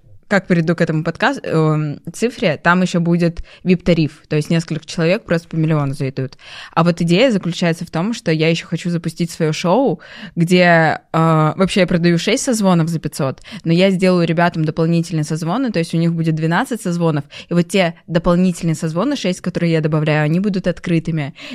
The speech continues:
И то есть у людей будет возможность реально посмотреть, за что мне платят такие деньги. Вот, э, реально, когда человек <laughs> приходит с запросом,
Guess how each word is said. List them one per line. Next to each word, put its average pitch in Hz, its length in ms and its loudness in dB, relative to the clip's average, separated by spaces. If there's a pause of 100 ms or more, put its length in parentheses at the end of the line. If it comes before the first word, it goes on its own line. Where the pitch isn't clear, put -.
И 170 60 -8
то 180 80 2
есть 170 140 -2
у - 20 2
людей 170 300 2
будет 196 280 0
возможность 160 560 -2
реально 165 280 2
посмотреть, 170 500 -2
за 160 100 2
что 165 240 0
мне 175 180 2
платят 175 320 -2
такие 170 280 -2
деньги. 160 420 -2 (240)
Вот, 180 180 0
э, 165 460 0 (240)
реально, 175 360 4
когда 151 240 0
человек 180 320 6
<laughs> 190 40 -4
приходит 190 440 4
с 160 40 -2
запросом, 196 760 0